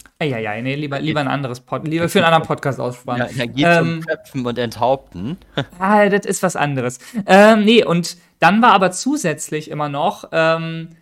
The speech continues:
Speaker 1: wa-, äh, Erdnüsse und Mandarinen mit dabei.
Speaker 2: Ja.
Speaker 1: Ne?
Speaker 2: Ja,
Speaker 1: Das ist
Speaker 2: Klassiker.
Speaker 1: auch Klassiker. Ja, ja, Mensch.
Speaker 2: Ja, einmal hab ich den Schuh auch noch gegessen, hab gemerkt, das war ja gar kein
Speaker 1: <laughs>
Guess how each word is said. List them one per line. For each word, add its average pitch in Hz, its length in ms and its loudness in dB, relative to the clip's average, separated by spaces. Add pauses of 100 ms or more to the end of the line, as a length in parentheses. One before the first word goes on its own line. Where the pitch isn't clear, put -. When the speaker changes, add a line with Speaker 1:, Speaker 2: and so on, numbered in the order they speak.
(140)
Speaker 1:
wa-, 143 340 2
äh, 151 240 0
Erdnüsse 233 600 0
und 196 340 -4
Mandarinen 175 680 0
mit 135 200 -8
dabei. 123 180 -4
Speaker 2:
Ja. - 680 -6
Speaker 1:
Ne? - 80 -8
Speaker 2:
Ja, 127 100 2
Speaker 1:
Das 156 140 -4
ist 180 120 -4
Speaker 2:
Klassiker. 107 340 -2
Speaker 1:
auch 185 180 0 (200)
Klassiker. 127 560 -6
Ja, 127 260 0
ja, 113 160 -6
Mensch. 117 340 -14 (440)
Speaker 2:
Ja, 104 260 -4
einmal 123 300 -2
hab 131 80 -6
ich 135 120 -10
den 127 140 -6
Schuh 143 260 -8
auch 139 100 -2
noch 135 160 -4
gegessen, 110 400 -6
hab 107 120 -6
gemerkt, 113 400 -4
das 131 300 -6
war 117 140 2
ja 127 100 0
gar - 220 -2
kein 311 280 2
Speaker 1:
<laughs> 294 520 4